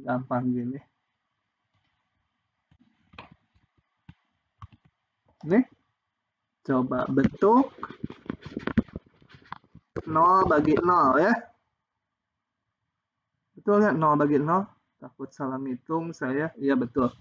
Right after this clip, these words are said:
Jadi nulisnya gini, kalau di jawaban saya, essay kayak di kuis kelas. Saya turunkan ini jadi satu. Ini menjadi dua X ditambah dua.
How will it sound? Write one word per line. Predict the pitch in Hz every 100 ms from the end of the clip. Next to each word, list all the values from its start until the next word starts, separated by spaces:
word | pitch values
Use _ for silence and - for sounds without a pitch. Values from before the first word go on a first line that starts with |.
| - _ - -
Jadi | - 143 175 240 - - - _ _ _ _ _ _ -
nulisnya | 147 151 - 208
gini, | 175 180
kalau | 247 175 170 156
di |
jawaban | 147 147 143 147
saya, | 147 143 156 -
essay | 147 - 190 190
kayak | 156 147 143
di | 147 147 143 139 - _ _ _ _
kuis | - 147 -
kelas. | 143 156 196 - - - _ - - _ _ _ _ _ - - _ _ _ _ _
Saya | _ 185 180
turunkan | 196 185 185 208 220
ini |
jadi | 180 170
satu. | 170 165 156 254 - - - - - _ _ _ _ _ _
Ini | 180 185 185
menjadi | 175 170 170 170
dua | 147 156 151 285 -
X | - 165 - -
ditambah | 156 160 - 143 139 135 139
dua. | 165